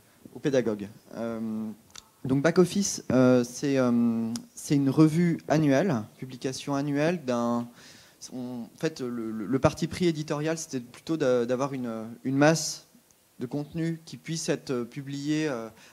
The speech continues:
avec un rythme lent et qui nous permette de creuser des questions. Elle est thématique et elle est, euh, elle est publiée par deux structures. Une première structure associative, euh, qui s'appelle Fork Édition, qui est la réunion de, de,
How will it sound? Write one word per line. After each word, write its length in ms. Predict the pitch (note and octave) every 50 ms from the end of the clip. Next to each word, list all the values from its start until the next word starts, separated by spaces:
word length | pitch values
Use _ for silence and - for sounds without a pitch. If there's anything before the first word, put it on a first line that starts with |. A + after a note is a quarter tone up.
| - -
avec 240 | B2 A#2+ C3 -
un 80 | D3 C3+
rythme 340 | B2+ C#3+ D3 - - D3 C#3+
lent 240 | C#3 D3 D#3+ F#3 F3+
et 60 | D#3
qui 120 | - -
nous 120 | C3 B2+ A#2+
permette 280 | C3 C3 C3+ D3+ D3+
de 60 | B2+
creuser 320 | A#2 A#2 - C3+ C3+ C#3+ C3+
des 80 | C#3
questions. 460 | C3+ - C3 B2+ - - B2+ B2 D3+ - - - - - - - - -
Elle 140 | - A#2 A#2
est 80 | A#2+ A#2
thématique 720 | D#3 C#3+ C#3 C3+ C3+ - - G3 G#3+ - - - - - _ - - - - - - - _ _ -
et 320 | D3 C#3+ D#3+ F3+ F#3+ - -
elle 240 | C3 B2+ B2 B2+ C3
est, 220 | C3+ C#3+ C#3+ C#3+
euh, 400 | B2+ A#2 A2+ A2 G#2+ G#2+ G#2+ G2
elle 160 | - A#2+ B2+ C3
est 60 | C3
publiée 400 | - D#3+ D3+ D3 D3 D3+ E3+ F3
par 200 | F3 D#3 B2+ B2+
deux 180 | A#2+ C#3+ F3
structures. 600 | F#3+ - - F3 - - - - B2 D#3+ E3+ B2+ G#2 - - - - _
Une 180 | - F#3 G3+ G3
première 340 | G3 - - F3 E3 D#3+ E3
structure 380 | - - E3+ - - - E3
associative, 840 | D3 C#3+ C#3 D3+ C#3 - - D3 C#3 - - D3+ D#3+ C#3+ A#2 G#2 G2 - - _ -
euh, 180 | B2 B2 A#2+
qui 140 | A#2+ - -
s'appelle 260 | - D3 C#3 B2+ B2
Fork 320 | A#2 - - E3+ D#3+ - -
Édition, 540 | D#3 C#3 C#3+ C#3 - - - D3 F3 G#3+ A#3 - - - - - - - - - - _
qui 140 | - - C#3+
est 20 |
la 140 | B2+ C3 C3
réunion 500 | B2 C#3 C#3 C3+ C3 C#3 C#3+ D3 D3+ D3+
de, 540 | C#3+ C3 A#2+ A2+ A2+ A2 A2 G#2+ G#2+ G#2+ G#2+ G#2+
de, 460 | A2+ G#2+ G#2+ G#2+ G#2 G#2 G#2 G#2 G#2